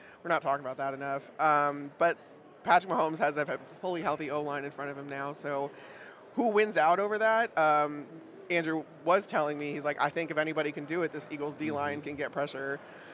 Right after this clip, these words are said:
Speaker 1: Um, and getting pressure with four is gonna be the key. If they can do that, the Chiefs are gonna have a tough time.
Speaker 2: You wanna quibble with any of that, Hogue?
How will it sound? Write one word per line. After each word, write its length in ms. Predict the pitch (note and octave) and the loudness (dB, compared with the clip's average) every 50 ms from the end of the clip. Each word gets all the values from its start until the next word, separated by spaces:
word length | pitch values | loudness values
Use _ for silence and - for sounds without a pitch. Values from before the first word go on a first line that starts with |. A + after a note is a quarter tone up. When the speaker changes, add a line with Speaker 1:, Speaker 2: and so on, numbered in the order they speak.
| - - - | -14 -4 0
Speaker 1:
Um, 460 | D#3+ D#3 D3+ D3+ D#3 D#3+ D#3+ D#3+ C#3 C3+ | 2 4 4 4 2 0 -4 -8 -8 -4
and 260 | D3+ E3+ D#3+ D#3 D#3 D3 - - - - | -2 -2 -2 -2 -4 -6 -10 -16 -4 0
getting 240 | F3+ F3+ F3+ E3+ | 2 2 2 2
pressure 300 | D#3 - D#3+ D3+ - D3 | 2 2 2 2 0 -4
with 140 | D3 D#3 C#3 | -8 -8 -8
four 280 | - C#3 C#3 C#3 D3 D3+ | -6 -6 -6 -4 -6 -6
is 120 | D3 C3+ | -8 -8
gonna 180 | - C#3+ C#3 C#3 | -8 -8 -8 -8
be 240 | C#3+ D3 D3 C#3+ D3 | -10 -10 -10 -10 -10
the 140 | C#3+ D3+ | -10 -10
key. 260 | C#3+ - D3+ - C3+ C#3+ | -12 -12 -14 -12 -10 -10
If 80 | D3+ | -8
they 120 | - C#3+ C#3+ | -8 -8 -8
can 120 | - C#3+ | -8 -8
do 160 | C#3 D3 D3+ | -8 -6 -2
that, 320 | D3 D3+ D3+ D3+ D#3 D3 - - - - - - - - - | 2 4 4 4 4 2 0 -6 -16 -20 -20 -20 -20 -14 -12
the 80 | D#3+ | -10
Chiefs 260 | C#3+ - D3+ C#3+ - C3 | -8 -6 -6 -6 -8 -8
are 40 | C3 | -10
gonna 140 | C3 B2 | -8 -8
have 120 | C#3 - - | -8 -8 -8
a 20 | |
tough 160 | - - - - | -10 -10 -10 -8
time. 280 | - - G#2 C3+ E3+ - - - | -8 -10 -10 -10 -12 -14 -10 -4
Speaker 2:
You 60 | - | -2
wanna 120 | F#2+ G2+ G2 | 0 0 2
quibble 260 | - - A2+ A2+ A2+ | 4 6 6 6 6
with 120 | A#2 - | 6 6
any 140 | B2 A#2+ B2 | 6 6 6
of 80 | B2 B2 | 6 8
that, 120 | B2+ B2+ B2 | 8 6 6
Hogue? 220 | C3 C3 C3+ C3+ | 6 4 2 0